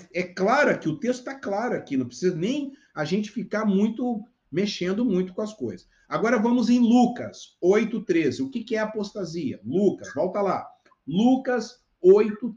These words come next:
treze. Lucas oito treze. É, gostaria que pudesse, Daiane, leia pra mim Lucas oito treze.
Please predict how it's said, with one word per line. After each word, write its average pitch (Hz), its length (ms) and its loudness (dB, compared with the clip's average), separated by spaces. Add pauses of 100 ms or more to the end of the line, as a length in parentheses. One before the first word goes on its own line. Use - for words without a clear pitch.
(100)
treze. 175 460 4 (480)
Lucas 180 680 -2 (300)
oito 175 560 -4 (140)
treze. 143 520 -6 (480)
É, 135 240 -4
gostaria 170 500 0
que 196 140 -10
pudesse, 160 800 -8
Daiane, 160 440 -2
leia 175 280 -2
pra 185 200 -6
mim 160 160 -4
Lucas 170 560 -6
oito 185 260 -4
treze. 139 520 -8